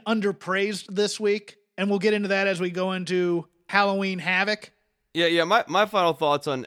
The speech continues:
Speaker 2: Hell in a Cell here. Um, obviously, Slapjack versus Lashley, five stars. Um, and the women's <laughs> match was very good as well. Um, nothing else is worth your time, but, but that gives you more time to watch Slapjack wrestle twice.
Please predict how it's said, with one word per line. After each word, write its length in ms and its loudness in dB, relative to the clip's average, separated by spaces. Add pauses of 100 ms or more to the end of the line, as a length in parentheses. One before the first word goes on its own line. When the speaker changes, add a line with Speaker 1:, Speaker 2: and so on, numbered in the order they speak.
Speaker 2:
Hell 260 -4
in 60 -4
a 60 -6
Cell 260 -6
here. 360 -6
Um, 380 -8
obviously, 920 -6
Slapjack 800 -4
versus 400 -12
Lashley, 460 -6
five 320 -8
stars. 800 -8
Um, 260 -10
and 300 -10
the 80 -10
women's 340 -6
<laughs> 0 -
match 640 -8 (280)
was 180 -10
very 340 -4
good 240 -10
as 260 -14
well. 460 -8
Um, 460 -8
nothing 360 -10
else 240 -12
is 140 -18
worth 220 -14
your 100 -16
time, 340 -8
but, 400 -8
but 200 -2
that 180 2
gives 220 -4
you 80 -10
more 180 -6
time 280 -6
to 60 -6
watch 380 -6
Slapjack 500 -8
wrestle 300 -14
twice. 440 -16